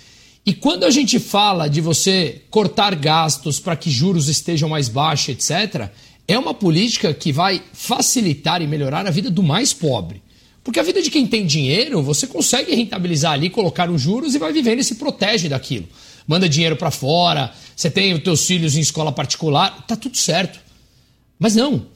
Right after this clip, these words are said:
essas reformas que doem de verdade no curto prazo é pra melhorar a vida do mais pobre. Então, tudo quando você, a gente fala, seja mais pobres,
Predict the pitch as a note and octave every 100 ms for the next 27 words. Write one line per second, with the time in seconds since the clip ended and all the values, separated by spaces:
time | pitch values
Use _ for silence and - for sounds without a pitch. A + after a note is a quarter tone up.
0 | - A#3 - A#3 F3+ C#3 - G3 D#4+ D4
1 | - - F#3+ - A#2+ A#2+ G3 C#4+ A#3+ C#3+
2 | D3+ C#3 D#3+ C#3+ C#3 C3 C#3+ - A#2 F3+
3 | A3+ D#3+ - - - F3 A#3 A3+ C4 G#3
4 | A3+ A3+ A3 A3 F#3+ G3+ F#3 D#4 C#4+ -
5 | - F3+ C3+ F#2+ F2 - _ _ _ _
6 | _ D#3 D4 D#4+ - - - F4 G#4 E4+
7 | C4+ A3 A3 F#3 G#3+ - G#3 G#3 D#3 G2
8 | - G#3 G3 F#3 G#2 - _ _ _ C#3
9 | - - A3+ A#3+ G3+ G3 F3 B2+ -